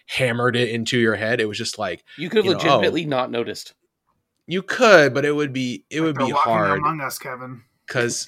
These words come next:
Speaker 2: <laughs>
Speaker 1: 'cause <laughs>
Speaker 2: Well, because that's the whole thing is they were a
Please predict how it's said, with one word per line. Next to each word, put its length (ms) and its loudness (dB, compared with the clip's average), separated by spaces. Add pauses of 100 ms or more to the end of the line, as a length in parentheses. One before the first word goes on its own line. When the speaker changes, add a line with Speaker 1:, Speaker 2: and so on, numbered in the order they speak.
Speaker 2:
<laughs> 100 -6
Speaker 1:
'cause 320 -4 (240)
<laughs> 240 -6
Speaker 2:
Well, 120 10
because 260 6
that's 120 2
the 40 2
whole 100 4
thing 120 2
is 180 0 (100)
they 140 4
were 200 2
a 100 2